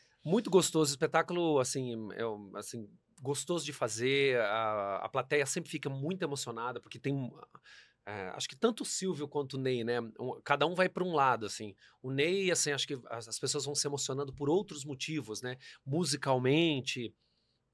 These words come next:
é, por conhecer a his-, a história do Ney, a, uma voz muito potente, uma história muito potente, né.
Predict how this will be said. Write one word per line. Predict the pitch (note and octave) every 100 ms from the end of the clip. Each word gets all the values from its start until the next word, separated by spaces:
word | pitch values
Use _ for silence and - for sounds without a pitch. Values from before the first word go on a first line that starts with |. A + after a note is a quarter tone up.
| -
é, | A#2+ A#2
por | - C3
conhecer | D3 C3+ -
a | D3+
his-, | - -
a |
história | B2 - C#3+ C#3+
do | B2+ B2+
Ney, | B2 C#3+ C#3+ C3+ -
a, | A#2+ -
uma | C#3 C#3
voz | A#2 C3+ D#3 - - _ _ -
muito | E3 -
potente, | D3+ - D3 C#3 C3+
uma | C3+
história | C3 - D#3+ D#3+ C#3+ B2+
muito | B2+ -
potente, | B2+ - A#2+ G2+ -
né. | G#2